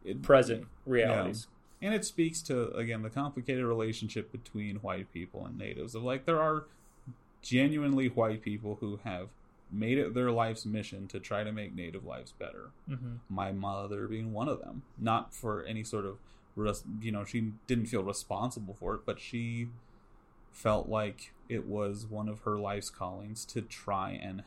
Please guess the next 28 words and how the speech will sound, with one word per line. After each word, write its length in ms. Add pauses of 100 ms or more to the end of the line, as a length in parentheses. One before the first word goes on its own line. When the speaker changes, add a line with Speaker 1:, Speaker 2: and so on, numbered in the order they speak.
Speaker 1:
help 220 (140)
give 380 (540)
native 400
kids 600 (600)
a 60
good 220
education. 680 (420)
Not 480 (340)
in 320
the 100
typical 580
boarding 440
school 420
way. 220
She 220
didn't 260 (180)
subscribe 600
to 80
that 220
at 100
all. 220
She 200
thought 340
that, 200 (840)
you 160
know, 260 (300)
giving 480 (320)
kids 500